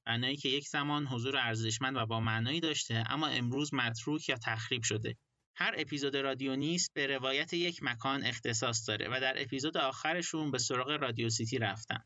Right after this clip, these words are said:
هم از طریق اپلیکیشن‌های پادگیر و هم از طریق وبسایت می‌تونید این پادکست رو گوش بدین. امیدوارم پادکسترهای معماری همینجور بیشتر و فعالتر بشن و این مدیوم روز به روز غنی‌تر بشه. در آخر مجدداً یادآوری می‌کنم که رادیو ضریر به دنبال تشکیل یک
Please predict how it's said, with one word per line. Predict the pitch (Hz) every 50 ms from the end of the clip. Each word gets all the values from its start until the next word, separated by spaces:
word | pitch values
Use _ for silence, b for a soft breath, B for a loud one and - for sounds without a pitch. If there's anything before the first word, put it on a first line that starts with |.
| _ _ -
هم | 175 196 202
از | 190 180 -
طریق | - 151 165 170 175
اپلیکیشن‌های | 175 170 156 143 147 131 - 139 123 - 139 127 131 135 147
پادگیر | 147 - 156 135 123 120 - - 143 143 143 147
و | 139 135
هم | 135 143 147
از | 147 127 -
طریق | - 127 117 120
وبسایت | 123 120 117 120 117 120 - 156 147 139 - -
می‌تونید | 156 147 - 156 143
این | 139 135
پادکست | 117 127 117 113 - 139 131 - - -
رو | 131 123
گوش | 127 127 120 113 -
بدین. | 117 107 117 117 113 -
امیدوارم | - 156 156 156 151 175 185 202 208 185
پادکسترهای | - 160 147 - 147 139 135 - - 147 135 147 165 180
معماری | 165 147 135 131 127 127 131 143
همینجور | 151 147 160 160 160 156 147 147 156 151 139
بیشتر | 131 127 120 - - - - 143 143 139
و | 135 127
فعالتر | 113 131 117 104 110 113 113 120 151 160
بشن | 165 156 143 - 139 127 120 120
و | 117
این | 117 123 143 156 151 131
مدیوم | 113 120 120 127 135 139 139
روز | 131 139 139 131
به | - 127
روز | 117 127 127 120 -
غنی‌تر | 120 117 117 113 110 110 120 117 113
بشه. | 110 113 107 110 - - - _ _ _ _ -
در | 160 156 156
آخر | 160 156 175 185
مجدداً | 196 190 185 170 165 156 147 151 147 156 165
یادآوری | 180 175 160 147 147 135 135 139 143 165
می‌کنم | 175 180 175 - 165 165 160
که | 156 - 156
رادیو | 135 135 131 135 131
ضریر | 123 120 131 131 135 147 156 151
به | 160 143
دنبال | 131 131 135 139 143 139
تشکیل | 143 139 131 123 117 - - 151
یک | 123 120 123 139 135 127 - -